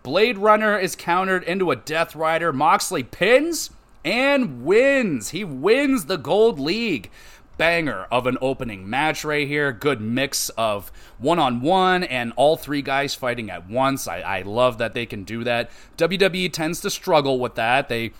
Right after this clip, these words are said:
when you have a triple threat or a fatal four-way,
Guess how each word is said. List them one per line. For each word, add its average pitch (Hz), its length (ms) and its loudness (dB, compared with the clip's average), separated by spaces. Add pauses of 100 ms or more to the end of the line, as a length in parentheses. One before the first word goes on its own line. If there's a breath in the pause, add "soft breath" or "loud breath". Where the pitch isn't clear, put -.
(200 soft breath)
when 113 100 -4
you 127 80 -2
have 123 140 2
a 120 40 -2
triple 147 300 -4
threat 135 320 2
or 120 80 0
a 113 60 0
fatal 127 320 -2
four-way, 123 640 0